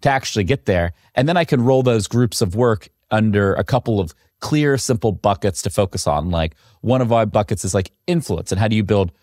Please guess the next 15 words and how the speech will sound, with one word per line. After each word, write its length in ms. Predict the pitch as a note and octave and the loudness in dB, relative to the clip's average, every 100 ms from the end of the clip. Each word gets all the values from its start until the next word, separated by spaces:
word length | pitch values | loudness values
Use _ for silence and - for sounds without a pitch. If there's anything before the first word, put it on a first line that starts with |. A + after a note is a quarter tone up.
| _ _ _ | _ _ _
owned 380 | A#2+ C3 C3 A2+ | 2 4 4 4
media 560 | B2 A#2+ A#2+ A#2 A2+ - | 4 4 4 4 2 0
and 260 | - G2+ F#2 | -2 0 0
brand 300 | A2+ A2+ A2+ | 2 2 2
marketing 480 | A#2 A#2 A2+ G2+ G2 | 2 2 0 0 -2
to 240 | - G#2 | -2 0
actually 340 | F#2+ F2+ - F#2 | 0 0 -2 -2
drive 420 | D#2+ A2+ A#2 G#2 | 0 0 0 0
influence 560 | G#2 F#2 F#2+ F2 - | -2 -2 -2 -2 -4
with 200 | - F#2 | -4 -2
your 120 | E2+ E2 | 0 2
audience, 400 | D#2 - F#2 A2 | 0 -2 -4 0
right? 200 | G#2+ - | 0 0
And 120 | G#2+ | -4
so 200 | - G2 | -2 -2